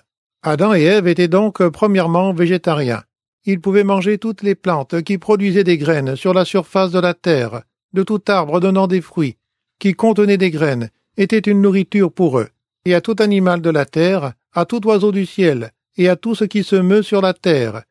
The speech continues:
ayant en soi un souffle de vie, je donne toute herbe verte pour nourriture. Et cela fut ainsi. Et ce fut ainsi.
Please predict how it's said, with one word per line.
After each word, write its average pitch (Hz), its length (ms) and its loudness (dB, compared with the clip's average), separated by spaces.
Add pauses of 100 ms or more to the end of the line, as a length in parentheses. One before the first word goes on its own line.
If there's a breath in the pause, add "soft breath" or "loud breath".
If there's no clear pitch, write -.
(260)
ayant 196 300 0
en 196 120 0
soi 185 300 -2
un 143 60 -4
souffle 214 400 -4
de 196 100 2
vie, 147 300 -4 (200)
je 160 100 0
donne 190 280 0
toute 220 260 -6
herbe 151 280 2
verte 156 400 0
pour 185 240 0
nourriture. 180 680 0 (380)
Et 170 120 0
cela 175 300 0
fut 196 240 -2
ainsi. 208 440 -4 (300)
Et 175 100 2
ce 135 200 -2
fut - 340 -2
ainsi. 151 420 -2